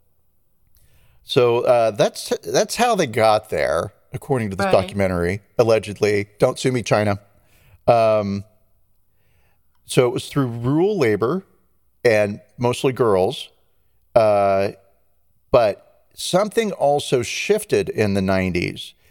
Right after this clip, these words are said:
Speaker 1: and that was when China introduced universal primary education. So school became compulsory. And,
Speaker 2: Huh.
Speaker 1: uh, basically, compulsory school attendance decreases child labor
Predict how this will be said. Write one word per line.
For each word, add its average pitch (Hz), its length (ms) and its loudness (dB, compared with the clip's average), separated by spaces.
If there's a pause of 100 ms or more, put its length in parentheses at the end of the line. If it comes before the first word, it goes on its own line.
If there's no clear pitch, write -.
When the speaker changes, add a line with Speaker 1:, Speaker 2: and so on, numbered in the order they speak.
(260)
Speaker 1:
and 117 180 2
that 156 160 2
was 180 180 -2
when 143 120 0
China 135 380 0
introduced 113 920 -2 (100)
universal 123 800 0
primary 107 680 2
education. 101 720 -2
So - 180 -4
school 139 360 -2
became 127 360 -2
compulsory. - 760 -6 (640)
And, 104 300 0 (640)
Speaker 2:
Huh. 110 60 4
Speaker 1:
uh, 98 220 2 (720)
basically, 160 760 -2 (460)
compulsory 147 640 -2
school 135 580 -2
attendance 135 920 -4 (580)
decreases 131 760 -2
child 104 580 2
labor 117 540 0